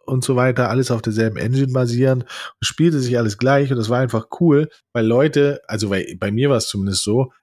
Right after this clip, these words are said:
ähm, dann gab's mal einen Fantasy-Ableger und so. Und ich finde, die so-, Leute so-, also generell sollten Leute nicht darüber urteilen, was andere Leute spielen.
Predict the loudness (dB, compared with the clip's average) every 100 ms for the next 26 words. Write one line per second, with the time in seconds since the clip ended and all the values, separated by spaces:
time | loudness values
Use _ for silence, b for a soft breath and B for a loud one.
0 | -6 0 2 0 -2 -8 _ _ -6 -2
1 | -4 -4 -6 -2 -2 0 -2 -2 -4 -2
2 | -2 -2 -2 -4 -4 -6 -8 -4 -2 0
3 | 0 -2 0 0 0 0 -2 -2 -2 0
4 | 0 2 2 2 0 0 0 0 -2 -4
5 | -2 -2 -2 -2 -2 -4 -6 -4 -6 -6
6 | -4 -4 -6 -12 -10 -12